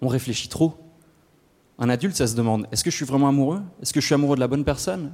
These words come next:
Est-ce que c'est un bon moment pour moi d'être amoureux ? Est-ce que je suis amoureux pour les bonnes raisons ? Alors que quand tu demandes à un gamin, c'est tellement simple. Bah alors Théo, paraît que t'es amoureux d'Isabelle. Pourquoi ?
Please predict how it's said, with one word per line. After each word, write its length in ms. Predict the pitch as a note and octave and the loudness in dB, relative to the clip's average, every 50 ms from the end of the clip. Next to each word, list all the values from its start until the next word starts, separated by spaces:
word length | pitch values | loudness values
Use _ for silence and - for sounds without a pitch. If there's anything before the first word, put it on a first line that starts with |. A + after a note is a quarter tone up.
| - | -8
Est-ce 80 | C3+ - | -6 -2
que 80 | - - | -2 0
c'est 100 | - C3 | 0 0
un 80 | B2 | 0
bon 140 | - C#3+ D#3 | 0 2 2
moment 240 | E3 E3+ F#3 G#3+ G#3+ | 2 2 0 0 0
pour 120 | - D#3+ | 0 0
moi 140 | E3+ F#3 F3+ | 0 0 -2
d'être 180 | D#3 - - - | -2 -4 -4 -4
amoureux ? 300 | D3 D3+ D3+ D#3+ F#3 G3 | -2 -2 -2 -4 -6 -8
Est-ce 140 | D#3+ - | -6 -6
que 40 | C#3+ | -6
je 60 | C3 | -2
suis 60 | - D3 | 0 2
amoureux 200 | C#3+ D3 F3+ F3+ | 2 2 2 2
pour 140 | - D3 | 2 0
les 80 | B2 B2 | 0 2
bonnes 160 | A#2+ D3 D#3 | 2 0 0
raisons ? 320 | D#3 D#3+ E3 D3+ F#3 G3+ - - - - _ _ _ _ _ _ _ _ _ _ _ _ _ - | 2 0 0 0 -2 -4 -8 -12 -20 -20 _ _ _ _ _ _ _ _ _ _ _ _ _ -2
Alors 180 | A#2+ B2 A#2+ | -2 -2 0
que 80 | - C3+ | -2 -4
quand 220 | B2 - G3+ A#3+ | -4 -4 -6 -6
tu 100 | A#3 - | -6 -6
demandes 300 | F3 E3 F#3 G3 G3 E3+ E3 | -4 -2 -2 -2 0 0 0
à 40 | D#3 | 0
un 100 | D3 C3+ | 0 0
gamin, 320 | C#3+ C#3+ D3 E3 F#3+ C4 C#4 - - _ _ _ _ _ _ _ _ _ _ _ _ _ | 0 0 0 0 -2 -4 -6 -10 -16 _ _ _ _ _ _ _ _ _ _ _ _ _
c'est 340 | - - - A#2+ A2+ A2 - | -6 -4 -2 -2 -4 -4 -2
tellement 340 | - G3+ A3 A3 G#3+ G#3+ G3+ | -2 0 0 0 0 0 0
simple. 540 | - - - D4 C#4 A3 - - - - - - _ _ _ _ _ _ _ _ _ _ _ _ _ _ _ _ _ _ _ _ _ _ _ _ _ _ _ _ - | 0 0 -2 -2 -4 -4 -6 -8 -8 -8 -12 -20 _ _ _ _ _ _ _ _ _ _ _ _ _ _ _ _ _ _ _ _ _ _ _ _ _ _ _ _ -12
Bah 240 | - G#2 G#2 G#2 G2+ | -4 0 2 2 4
alors 260 | G#2+ A2+ B2 A#2+ - | 4 2 2 0 0
Théo, 300 | - A#2 G#2+ A2 B2 C3+ D3 - - - _ _ _ _ _ _ _ | 0 2 2 2 0 -2 -6 -10 -16 -20 _ _ _ _ _ _ _
paraît 180 | - G#2+ A2 A#2+ | -2 0 0 0
que 60 | B2 | 0
t'es 100 | - A#2+ | 2 2
amoureux 240 | A2 A#2 A2+ A2+ A#2+ | 2 4 4 2 2
d'Isabelle. 540 | A2+ A2+ G#2+ A2 G#2 G#2+ C3 E3 E3+ D3+ C3+ - - - - | 2 2 2 2 2 2 2 0 -2 -4 -6 -10 -16 -16 -6
Pourquoi ? 420 | - A2+ - - A#2+ A#2 B2 C3+ | -4 -4 -2 0 0 0 -2 -2